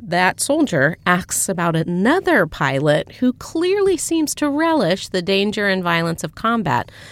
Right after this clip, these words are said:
the doctor says that he is actually incredibly qualified to be grounded. Um, but the very act of asking to be removed from duty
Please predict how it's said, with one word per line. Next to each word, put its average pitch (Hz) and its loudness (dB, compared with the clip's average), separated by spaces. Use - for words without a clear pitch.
the 196 0
doctor 196 0
says 185 0
that 180 2
he 370 -2
is 180 -4
actually 180 -2
incredibly 180 -2
qualified 143 -2
to 131 -8
be 123 -6
grounded. - -6
Um, 151 0
but 165 0
the 170 -6
very 175 0
act 165 -2
of 143 -6
asking 165 -4
to 160 -10
be 151 -2
removed 170 -2
from 156 -4
duty 147 -2